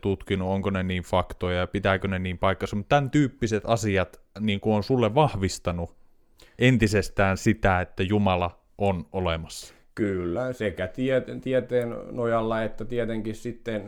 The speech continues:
Speaker 2: ö, myös kun sä meet sinne, oikeasti sinne okkultiikkaan ja sinne puolelle, niin sä näet siellä asioita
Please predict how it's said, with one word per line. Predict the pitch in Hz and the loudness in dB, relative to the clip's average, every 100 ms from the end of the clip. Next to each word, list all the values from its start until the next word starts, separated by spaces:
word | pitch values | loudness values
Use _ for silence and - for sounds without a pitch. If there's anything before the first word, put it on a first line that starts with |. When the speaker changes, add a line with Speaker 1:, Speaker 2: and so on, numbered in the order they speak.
| - | -12
Speaker 2:
ö, | - 120 110 110 110 110 110 - _ - _ _ - | -12 -10 -8 -6 -6 -8 -10 -16 _ -20 _ _ -2
myös | 110 107 - | 2 2 0
kun | 110 | -4
sä | 120 | -2
meet | 117 120 113 | 0 0 0
sinne, | - 113 110 101 | -2 -4 -2 -4
oikeasti | 110 104 104 - | -4 -4 -4 -6
sinne | 107 117 113 | -8 -8 0
okkultiikkaan | 123 117 - 95 85 78 82 - 92 92 | 0 0 -6 -8 -6 -8 -10 -6 -6 -4
ja | 92 | -6
sinne | 107 98 87 | -6 -4 -8
puolelle, | - 80 82 80 85 | -8 -6 -4 -4 -6
niin | 85 82 85 | -8 -10 -8
sä | 87 | -8
näet | 87 104 98 | -4 -4 -4
siellä | - 110 110 98 | -4 -2 0 0
asioita | 90 101 - 85 85 82 82 90 85 | -2 -4 -4 -6 -6 -6 -6 -8 -8